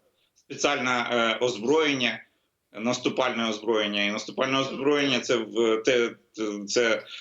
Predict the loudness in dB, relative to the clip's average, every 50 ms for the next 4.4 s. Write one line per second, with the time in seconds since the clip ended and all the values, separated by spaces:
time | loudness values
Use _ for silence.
0 | -18 _ -4 -2 0 0 0 0 -2 -4 -8 -6 -4 0 0 2 2 2 0 0
1 | 0 0 0 0 0 0 0 2 2 2 2 2 0 2 2 2 4 4 4 2
2 | 2 2 0 0 -4 -6 -14 _ _ _ _ _ _ _ -4 0 2 2 4 4
3 | 2 2 0 0 2 2 4 4 4 4 2 0 0 2 4 4 4 2 0 -2
4 | -4 -4 -2 -4 -4 -4 -6